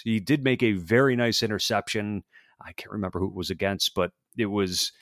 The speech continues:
he was in a shallow zone, you know, jumped up, grabbed the ball. Most players couldn't have gotten their hands on it and, and squeezed it in, but he did. I was like, "All right, this is why they got him." But then,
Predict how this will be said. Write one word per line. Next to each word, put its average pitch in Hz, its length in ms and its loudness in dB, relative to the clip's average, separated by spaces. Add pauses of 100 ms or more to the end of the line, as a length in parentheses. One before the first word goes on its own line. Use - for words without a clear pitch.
(180)
he 123 80 6
was 110 120 6
in 107 100 2
a - 20 -2
shallow 135 380 4
zone, 117 460 2 (380)
you 107 140 -4
know, 90 100 -4 (180)
jumped 165 340 6
up, 101 260 0
grabbed 139 320 4
the 123 60 -2
ball. 101 460 6 (420)
Most 147 400 8
players 135 360 4
couldn't 131 260 0
have 98 100 -2
gotten 110 220 4
their 101 100 0
hands 107 340 0
on 98 160 4
it 98 100 0
and, 95 300 -2
and 98 140 -2
squeezed 117 500 2
it 107 140 2
in, 107 240 2
but 98 260 -4
he 190 240 0
did. 113 320 2 (420)
I - 40 -2
was 120 120 0
like, - 120 -2
"All 170 120 4
right, 123 260 4
this 165 200 2
is 139 60 -6
why 147 140 2
they 143 100 2
got 131 220 4
him." 87 340 0
But 104 200 -2
then, 107 420 -4